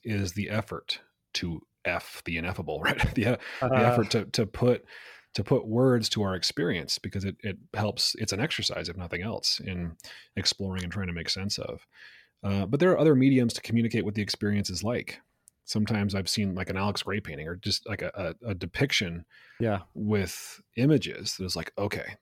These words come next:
Speaker 1: that's what I felt," or, uh, music.
Speaker 2: You wanna know what it's like to be on psychedelics, you just have a tea party with a three or four or five-year-old, 'cause they're
Speaker 1: <laughs>
Speaker 2: tripping all the time.
Speaker 1: Yeah.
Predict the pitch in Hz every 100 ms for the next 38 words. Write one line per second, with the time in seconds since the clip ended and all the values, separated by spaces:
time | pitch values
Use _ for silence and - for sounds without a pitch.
0 | - 98 95 - - - 98 82 73 -
1 | - - - 98 95 92 87 87 - 90
2 | 85 147 120 - - _ _ _ _ _
3 | _ _ 147 - - - - - _ -
4 | 135 139 139 127 123 127 123 123 - 120
5 | 117 - - 123 110 104 113 113 110 107
6 | 117 101 95 104 107 101 - 110 104 104
7 | - - 98 - - 110 101 104 98 95
8 | 92 92 - 92 - 98 98 95 - 95
9 | 92 92 - 98 101 95 87 101 - _
10 | _ - - - - - - 107 147 143
11 | - 143 - 127 123 120 - 101 95 92
12 | - _ _ 95 90 - -